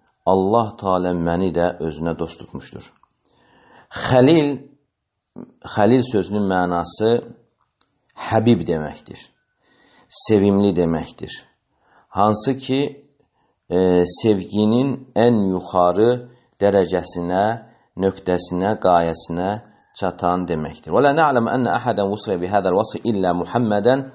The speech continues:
sallallahu aleyhi və səlləm və İbrahim fəhumel xalilan." Və bu vəsflə yalnız Muhammed sallallahu aleyhi və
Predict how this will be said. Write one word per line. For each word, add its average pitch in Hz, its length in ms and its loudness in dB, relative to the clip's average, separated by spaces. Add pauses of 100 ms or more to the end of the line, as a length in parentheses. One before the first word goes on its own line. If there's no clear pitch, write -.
(520)
sallallahu 92 680 0
aleyhi 82 240 0
və 80 160 -6
səlləm 117 240 -2
və 92 100 0
İbrahim 85 600 0 (180)
fəhumel 92 480 -2
xalilan." 92 540 0 (1600)
Və 104 100 4 (100)
bu 202 160 4
vəsflə 113 540 0 (540)
yalnız 113 640 0
Muhammed 98 540 -4
sallallahu 92 480 -2
aleyhi 90 140 0
və 82 100 -6